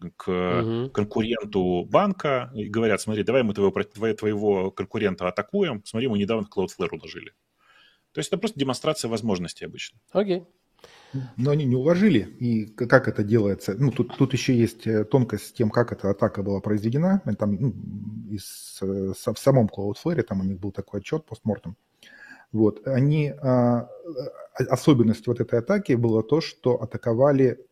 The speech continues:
Speaker 3: к-, облачные сервера. То есть были взломаны, видимо, какие-то аккаунты. Очень много их, этих аккаунтов было взломано в различных, в, э,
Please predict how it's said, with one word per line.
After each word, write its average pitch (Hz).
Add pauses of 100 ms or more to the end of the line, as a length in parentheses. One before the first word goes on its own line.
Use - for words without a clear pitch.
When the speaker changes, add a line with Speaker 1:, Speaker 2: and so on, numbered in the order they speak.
Speaker 3:
к-, 135
облачные 120
сервера. 113 (640)
То -
есть 101
были 113
взломаны, 107
видимо, 101
какие-то 107
аккаунты. 101 (120)
Очень 120
много 104 (100)
их, -
этих -
аккаунтов 101
было 101
взломано 98
в 95
различных, 98
в, 98
э, 95